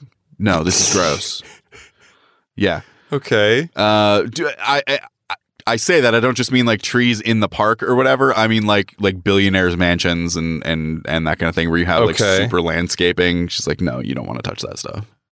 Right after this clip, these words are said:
Speaker 2: Oh, wasn't aware that was a thing.
Speaker 1: Uh, yeah.
Speaker 2: Mm.
Speaker 1: It, it basically, it, it's, it's a very similar thing to, like, why you wash apples at a grocery store, like,
Speaker 2: Right.
Speaker 1: that kind of stuff,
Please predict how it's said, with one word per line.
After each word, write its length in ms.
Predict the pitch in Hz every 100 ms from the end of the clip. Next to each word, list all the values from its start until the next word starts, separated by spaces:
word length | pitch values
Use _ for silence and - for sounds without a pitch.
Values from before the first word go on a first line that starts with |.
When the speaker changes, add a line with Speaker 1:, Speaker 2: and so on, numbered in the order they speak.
| _
Speaker 2:
Oh, 220 | - 123 175
wasn't 200 | 123 101
aware 180 | 95 101
that 120 | 104
was 120 | 98
a 80 | 92
thing. 320 | - 113 107 - -
Speaker 1:
Uh, 240 | 104 107 80
yeah. 280 | 90 82
Speaker 2:
Mm. 60 | 92 -
Speaker 1:
It, 260 | 95 101 -
it 180 | 113 104
basically, 480 | 135 127 123 113
it, 140 | 101 117
it's, 260 | 120 - -
it's 160 | 110
a 40 | 95
very 180 | 87 87
similar 240 | 90 87
thing 140 | 87
to, 60 | 87
like, 120 | 82
why 140 | 82 82
you 120 | 87
wash 220 | 85 87 -
apples 260 | 82 82
at 60 | 82
a 20 |
grocery 300 | 80 78 82
store, 260 | - 80 73
like, 100 | 98
Speaker 2:
Right. 300 | 98 92 92
Speaker 1:
that 120 | -
kind 120 | 62
of 80 | -
stuff, 220 | 71 -